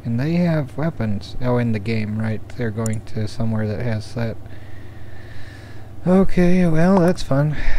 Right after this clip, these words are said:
And more are leaving. All right.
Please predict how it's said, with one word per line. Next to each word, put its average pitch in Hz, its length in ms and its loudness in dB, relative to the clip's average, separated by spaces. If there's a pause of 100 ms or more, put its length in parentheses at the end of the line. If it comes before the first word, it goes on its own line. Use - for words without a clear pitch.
(1500)
And 127 480 -2
more 135 500 0
are 135 60 0
leaving. 131 720 -2 (2000)
All 113 240 -4
right. 113 280 -4